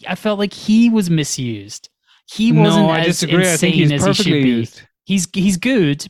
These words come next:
Speaker 1: but I just think they should have let him off the leash even more. They're like,
Speaker 2: Th-
Speaker 1: it's the least insane I've seen him.
Speaker 2: Oh, man. I thought this just was, I can't think of a more cause and effect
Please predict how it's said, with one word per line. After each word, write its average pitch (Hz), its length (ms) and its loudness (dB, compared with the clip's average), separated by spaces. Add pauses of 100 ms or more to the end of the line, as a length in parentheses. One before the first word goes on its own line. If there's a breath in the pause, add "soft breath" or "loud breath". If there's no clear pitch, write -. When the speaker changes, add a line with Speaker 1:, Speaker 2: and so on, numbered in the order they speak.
Speaker 1:
but 123 160 -6
I 143 100 -6
just 165 240 -6
think 170 200 -2
they 151 80 -2
should 151 180 -6
have 143 120 -4
let 139 180 -4
him 135 80 -4
off 131 180 -6
the 131 80 -6
leash 131 340 -4
even 120 220 -8
more. 113 420 -4 (200)
They're 151 200 -2
like, 156 280 -4
Speaker 2:
Th- 147 160 -12
Speaker 1:
it's 170 180 -6
the 165 140 -2
least 160 560 -2
insane 147 480 -2
I've 113 160 -10
seen 117 240 -8
him. 101 260 -16 (220)
Speaker 2:
Oh, 123 320 -10
man. 127 800 -10
I 202 720 -4 (340)
thought 143 760 -4
this 123 640 -10 (220)
just - 560 -4 (240)
was, 143 420 -2 (220)
I 156 140 -6
can't 214 340 -4
think 214 220 -2
of 139 80 -8
a 127 80 -2
more 127 320 -2
cause 165 800 -2 (100)
and 131 140 -2
effect 123 580 -6